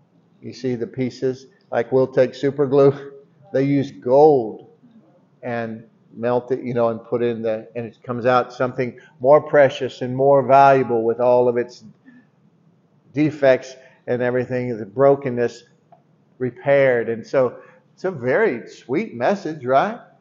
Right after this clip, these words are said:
It's just not true.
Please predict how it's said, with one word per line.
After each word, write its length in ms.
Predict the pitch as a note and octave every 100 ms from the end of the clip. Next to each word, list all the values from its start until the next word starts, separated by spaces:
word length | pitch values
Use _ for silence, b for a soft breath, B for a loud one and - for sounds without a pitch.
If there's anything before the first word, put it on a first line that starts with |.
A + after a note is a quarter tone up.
| _ _ _ _ _ _ _ _ _ _ _ -
It's 120 | B2
just 200 | C3+ C3
not 240 | B2+ B2
true. 500 | - F3 D#3+ A2+ -